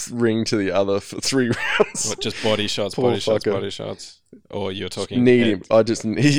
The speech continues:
Speaker 1: him head,
Speaker 2: So
Speaker 1: head
Speaker 2: if I
Speaker 1: work.
Speaker 2: remember correctly, and
Speaker 1: I was trying not
Speaker 2: I
Speaker 1: to
Speaker 2: could be
Speaker 1: knee him in the
Speaker 2: completely
Speaker 1: head.
Speaker 2: wrong.
Speaker 1: I was
Speaker 2: Yeah,
Speaker 1: trying not
Speaker 2: okay.
Speaker 1: to.
Speaker 2: So if
Speaker 1: Yeah.
Speaker 2: I remember correctly, kneeing to the head was okay, but you weren't allowed to have the hands behind the head to pull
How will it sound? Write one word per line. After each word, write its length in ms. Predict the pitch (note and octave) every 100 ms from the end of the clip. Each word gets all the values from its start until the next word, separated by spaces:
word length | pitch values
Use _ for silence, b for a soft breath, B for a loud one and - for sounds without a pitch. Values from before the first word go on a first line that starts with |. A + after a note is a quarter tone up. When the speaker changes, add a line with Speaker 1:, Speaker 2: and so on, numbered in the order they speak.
| D3
Speaker 1:
him 160 | B2
head, 340 | G2+ A2+ A#2+ -
Speaker 2:
So 200 | D3+ D3+
Speaker 1:
head 240 | B2+ B2
Speaker 2:
if 80 | A#2
I 20 |
Speaker 1:
work. 80 | A2+
Speaker 2:
remember 280 | D3 D#3 D#3+
correctly, 540 | - A#2 G2+ - G#2
and 200 | G2+ G2+ -
Speaker 1:
I 100 | C#3
was 120 | C#3+
trying 460 | - D#3+ D#3 D#3 A#2+
not 100 | A2+
Speaker 2:
I 40 |
Speaker 1:
to 80 | -
Speaker 2:
could 100 | C3
be 60 |
Speaker 1:
knee 120 | B2+ A#2+
him 0 |
in 60 |
the 60 | A2+ G#2
Speaker 2:
completely 140 | G2+
Speaker 1:
head. 80 | F#2+
Speaker 2:
wrong. 100 | F2+ -
Speaker 1:
I 40 |
was 100 | F#2+
Speaker 2:
Yeah, 80 | G#2
Speaker 1:
trying 200 | A2+ G2+
not 80 | F2+
Speaker 2:
okay. 80 | F#2+
Speaker 1:
to. 100 | F2+
Speaker 2:
So 120 | D#2+ C3+
if 80 |
Speaker 1:
Yeah. 80 | -
Speaker 2:
I 60 | C3+
remember 240 | B2+ C#3+
correctly, 480 | D3 B2+ G2+ A2+ G#2 - _ b b b b b _
kneeing 260 | A#2 C3+ D3+
to 80 | D#3
the 80 | B2
head 140 | A#2
was 140 | G#2+ A2
okay, 800 | G2+ - G#2+ G#2+ G#2 G#2+ G#2 _ _ -
but 160 | A2+ G#2
you 100 | G2+
weren't 280 | G#2 A2+
allowed 260 | G#2+ G#2 G#2
to 120 | - F#2+ _ -
have 180 | - G2
the 60 | F#2+
hands 420 | - G2 G2 G2
behind 360 | G2 G2 G2+
the 40 | G2+
head 320 | - G2+ G2
to 80 | G2+
pull 640 | - - G#2+ G#2 G2+ G2+